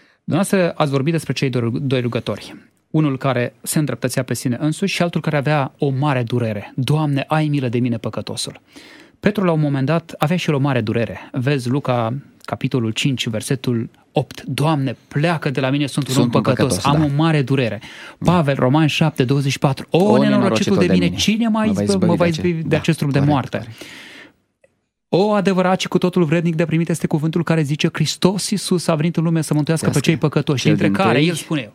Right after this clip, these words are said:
Speaker 1: „Ca o stârpitură, eu sunt.” Deci avea o mare durere. Oamenii aceștia sunt salvați. Cei care au o mare durere acum, din punct de vedere spiritual, și plâng.
Speaker 2: Da.
Speaker 1: Întrebarea e cât timp oamenii ăștia trebuie să se lamenteze. Ajung vreodată să fie desăvârșiți? Pentru că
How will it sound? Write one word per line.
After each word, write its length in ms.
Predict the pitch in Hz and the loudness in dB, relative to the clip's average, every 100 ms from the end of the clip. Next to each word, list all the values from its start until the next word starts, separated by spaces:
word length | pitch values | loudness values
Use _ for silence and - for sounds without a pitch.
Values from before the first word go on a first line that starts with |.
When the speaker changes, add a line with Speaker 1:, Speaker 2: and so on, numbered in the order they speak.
| _ | _
Speaker 1:
„Ca 120 | 247 | -2
o 100 | 254 | -2
stârpitură, 680 | - 233 185 208 233 202 120 | -2 -4 -4 -4 -2 -2 -2
eu 360 | 156 254 277 | -2 -2 -2
sunt.” 440 | 185 - 139 98 - _ | -2 0 -2 -4 -16 _
Deci 220 | 175 - | -4 -2
avea 240 | - 170 220 | -2 0 0
o 40 | |
mare 200 | 190 180 | 0 -2
durere. 340 | 156 139 101 - - | -2 -2 -4 -8 0
Oamenii 240 | 233 220 | 0 2
aceștia 240 | 190 - | -2 -4
sunt 160 | 175 156 | 0 0
salvați. 420 | 127 101 - - _ _ | 0 -2 -4 -10 _ _
Cei 160 | - 196 | 4 4
care 200 | 156 151 | 4 2
au 260 | 175 165 - _ | 4 2 -2 _
o 80 | 147 | 4
mare 260 | 156 170 | 6 4
durere 420 | 147 156 156 127 - | 4 4 4 2 2
acum, 380 | 139 - 127 151 | 0 2 2 4
din 160 | 151 | 2
punct 160 | 127 151 | 2 2
de 60 | |
vedere 180 | 139 143 | 2 2
spiritual, 420 | 143 143 131 143 - - | 0 -2 0 -2 -2 -2
și 140 | - | 0
plâng. 200 | - - | 2 0
Speaker 2:
Da. 100 | - - - - | -2 -8 -14 -2
Speaker 1:
Întrebarea 380 | 320 165 254 247 | 0 2 2 0
e 120 | 254 | -2
cât 320 | 240 - 294 - | -4 -2 -2 -4
timp 360 | - 254 220 202 | -4 -2 -2 -2
oamenii 260 | 196 190 | 0 0
ăștia 160 | 175 170 | -2 -2
trebuie 260 | 170 160 | -2 -2
să 100 | 151 | -4
se 120 | 160 147 | -4 -2
lamenteze. 480 | 135 123 127 113 - | -2 -2 -2 -4 -4
Ajung 320 | 143 139 185 | -2 0 -2
vreodată 360 | 160 147 135 135 | 0 -2 -2 -2
să 160 | - | -4
fie 360 | - 143 131 - - - | -4 -2 -2 -6 -14 -8
desăvârșiți? 840 | 123 139 - 127 117 - 226 - _ - - - - | -2 -2 0 -2 0 -2 -4 -8 _ -20 -20 -20 -6
Pentru 280 | - 160 165 | -2 0 -2
că 340 | - 170 165 | 0 0 0